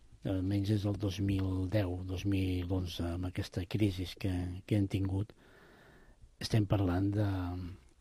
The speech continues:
unes negli-, negligències absolutes, és a dir,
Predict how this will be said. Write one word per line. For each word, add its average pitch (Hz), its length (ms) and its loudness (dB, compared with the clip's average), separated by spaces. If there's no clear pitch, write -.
unes 98 500 2
negli-, 110 640 8
negligències 110 1120 6
absolutes, 98 680 0
és - 160 -6
a 90 120 -2
dir, 95 220 0